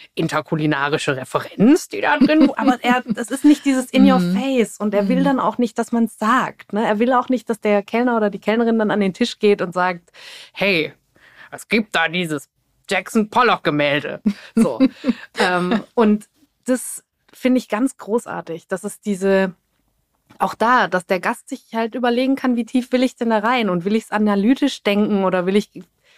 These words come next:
Speaker 1: gerade einfach nur sensorisch dadurch und,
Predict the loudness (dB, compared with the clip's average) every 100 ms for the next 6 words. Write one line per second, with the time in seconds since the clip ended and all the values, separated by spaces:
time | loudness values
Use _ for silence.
0 | _ _ _ _ _ _ -2 0 2 2
1 | 0 2 4 4 4 4 4 2 2 -2
2 | -6 -14 _ -4 -2 -2 -2 -2 -6 -8
3 | -6 -4 -6 -10